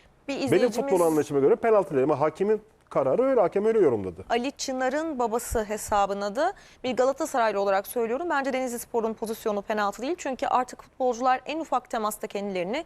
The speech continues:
Speaker 1: çok rahat bırakıyorlar. Aynı şekilde Falcao'nun pozisyonunda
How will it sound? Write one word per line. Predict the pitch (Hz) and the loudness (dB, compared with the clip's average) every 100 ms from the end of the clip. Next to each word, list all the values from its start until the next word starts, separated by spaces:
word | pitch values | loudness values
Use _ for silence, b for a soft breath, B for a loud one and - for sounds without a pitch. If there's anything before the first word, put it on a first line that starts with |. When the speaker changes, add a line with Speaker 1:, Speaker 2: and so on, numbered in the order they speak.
| - | -6
Speaker 1:
çok | 277 262 | -6 -2
rahat | 240 254 - | 0 0 -2
bırakıyorlar. | 294 311 311 294 294 320 311 B B | -4 -2 0 2 2 0 -2 B B
Aynı | 311 302 240 | -2 -2 -2
şekilde | 240 247 226 330 | -6 -6 -2 -2
Falcao'nun | 320 277 247 208 190 | 2 0 0 -4 -4
pozisyonunda | 190 240 226 240 220 208 294 | -6 -6 -4 -4 -2 0 0